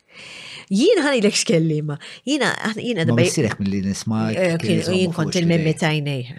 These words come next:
Speaker 1: Le, tnej ta'. Imma <laughs> jien, jien dejjem ngħidilhom, jien għandi oħti kbar, u mbagħad kien hemm jien, u mbagħad ġi żgħir, u żgħir inħobbu ħafna wkoll. Imma kienu qalu li ħadd bi kbira meta ġi żgħir.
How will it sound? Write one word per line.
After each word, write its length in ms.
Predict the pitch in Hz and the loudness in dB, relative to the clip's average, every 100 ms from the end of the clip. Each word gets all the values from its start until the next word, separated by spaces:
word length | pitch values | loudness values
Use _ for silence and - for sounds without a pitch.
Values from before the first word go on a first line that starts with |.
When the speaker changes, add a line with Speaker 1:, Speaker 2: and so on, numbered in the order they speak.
| - | -8
Speaker 1:
Le, 180 | 196 285 165 | -2 -2 -2
tnej 400 | - 175 143 135 | -2 -2 -2 -6
ta'. 200 | - 127 127 - - - - | -6 -6 -8 -20 -20 -18 -8
Imma 240 | - 214 - | -4 -2 0
<laughs> 60 | |
jien, 220 | 233 226 151 147 - 175 | 2 2 -2 -6 -6 -4
jien 260 | 233 262 | -2 0
dejjem 220 | 208 175 165 | 0 0 0
ngħidilhom, 460 | 170 165 151 151 | 0 0 -2 -2
jien 160 | 220 208 | -2 -2
għandi 180 | 170 185 | -2 -2
oħti 280 | 254 - 151 | -4 -6 -6
kbar, 260 | 135 123 | -4 -4
u 80 | 147 | -4
mbagħad 220 | 196 226 - | -6 -8 -10
kien 220 | - 151 | -6 -4
hemm 140 | 143 170 | -2 -4
jien, 220 | 262 330 - - - | -4 -6 -14 -20 -20
u 140 | - 262 | -10 -4
mbagħad 240 | 370 277 | -2 -2
ġi 100 | 226 | -2
żgħir, 580 | 165 170 202 147 113 127 _ | -2 -2 -2 -2 -4 -8 _
u 160 | - 143 | -6 -6
żgħir 460 | 131 160 151 131 127 | -6 -4 -2 -2 -4
inħobbu 520 | 151 139 123 143 139 | -6 -6 -8 -8 -6
ħafna 380 | 151 151 147 127 | -6 -6 -6 -6
wkoll. 300 | 131 175 190 - - - - | -2 -2 -2 -8 -20 -12 -8
Imma 300 | 240 233 - - | -4 -2 -4 -8
kienu 300 | - 285 262 | -4 -2 0
qalu 240 | 160 156 | 0 0
li 140 | 185 190 | -2 -4
ħadd 240 | 196 214 | -4 -2
bi 100 | 196 | 0
kbira 400 | 190 220 160 135 | 0 0 0 -2
meta 240 | 135 135 | -2 -2
ġi 140 | 143 143 | -4 -4
żgħir. 480 | 143 107 123 160 | -4 -4 -4 -6